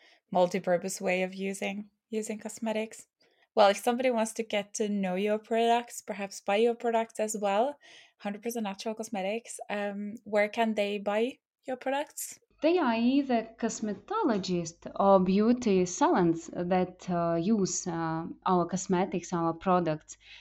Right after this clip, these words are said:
Speaker 2: but most widely and conveniently our products available at web store, innocenta com. Innocenta is offering wide range of products, not only balm and eye cream,
Speaker 1: Mm.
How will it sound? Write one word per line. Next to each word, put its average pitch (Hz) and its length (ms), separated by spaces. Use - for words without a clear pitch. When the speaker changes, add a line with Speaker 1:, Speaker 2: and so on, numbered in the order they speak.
Speaker 2:
but 190 180
most 240 380
widely 190 680
and 170 300
conveniently 185 840
our 165 300
products 170 580
available 170 560
at 165 140
web 170 220
store, 165 440
innocenta 185 840
com. 175 400
Innocenta 220 520
is 180 240
offering 180 480
wide 330 340
range 285 300
of 247 140
products, 226 520
not 240 280
only 208 300
balm 202 480
and 190 180
eye 185 220
cream, 185 360
Speaker 1:
Mm. 214 240